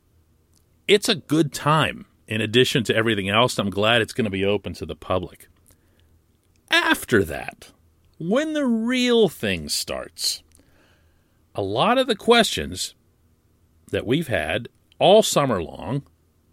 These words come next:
are still gonna be in place because mostly of the strange and I would argue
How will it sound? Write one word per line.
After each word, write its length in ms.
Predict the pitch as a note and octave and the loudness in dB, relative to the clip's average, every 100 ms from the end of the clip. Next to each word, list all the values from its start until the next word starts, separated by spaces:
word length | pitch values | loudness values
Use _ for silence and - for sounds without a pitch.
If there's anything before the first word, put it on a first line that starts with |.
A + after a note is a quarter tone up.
| _ _ _ _ _ _ _ - | _ _ _ _ _ _ _ -4
are 140 | B2 | -2
still 380 | - - G#3+ A#3 | -2 -2 2 2
gonna 240 | F3+ D3+ | 2 -2
be 320 | G#2 F#2 F#2 - _ _ - | -2 -2 -2 -6 _ _ -6
in 180 | A2 A2+ | -4 -4
place 480 | - F#3 F2 - - _ | 0 2 2 -4 -12 _
because 1000 | A#2 A#2+ - - G3+ A#3 G#2+ F#2 D3 - _ _ _ _ _ | -2 -2 -4 -6 -4 -4 -4 -4 -4 -8 _ _ _ _ _
mostly 680 | - E2 - - C3 F3 F#3+ - | -12 -8 -6 -4 0 0 -2 -4
of 160 | A#2 A2+ | -4 0
the 260 | C3+ A#2+ - _ _ - | 0 -2 -14 _ _ -10
strange 760 | - - D#3 D3+ D3+ E3 C3+ | -6 -4 0 2 2 0 0
and 120 | A2 | -2
I 140 | F2 G#2+ | 0 0
would 180 | B2+ - | 0 -2
argue 540 | F#2+ G#2 G2+ A#2 | -2 -2 -2 -4